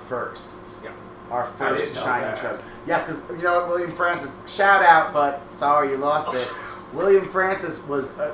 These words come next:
Speaker 1: when I first started in that, like, I, I found William Francis 'cause he was doing for the other bartender, and we had him plug in, and I just thought it was gonna be William Francis forever, and that was it. And then all of a sudden, William Francis, one night, literally called me, like, thirty minutes before, goes,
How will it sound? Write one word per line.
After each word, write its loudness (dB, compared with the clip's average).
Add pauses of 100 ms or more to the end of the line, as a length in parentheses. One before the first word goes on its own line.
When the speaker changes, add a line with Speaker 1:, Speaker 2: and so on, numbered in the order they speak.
(100)
Speaker 1:
when -4
I -2
first -6
started 2
in -4
that, 0
like, -6
I, -4
I -6 (180)
found 2
William -6
Francis -6
'cause -14
he -6
was -6
doing -6
for -10
the -6
other -4
bartender, -6 (280)
and -8
we -8
had 2
him -6 (200)
plug -2
in, -4 (300)
and -2
I 2
just -2
thought 0
it 0
was -4
gonna -4
be -2
William -4
Francis -6
forever, -4
and -6
that -6
was -10
it. -8 (380)
And -6
then -2
all 0
of -4
a -8
sudden, -2
William -2
Francis, -6 (420)
one -4
night, -2
literally -2
called -2
me, -4
like, -6
thirty -4
minutes -8
before, -6
goes, -8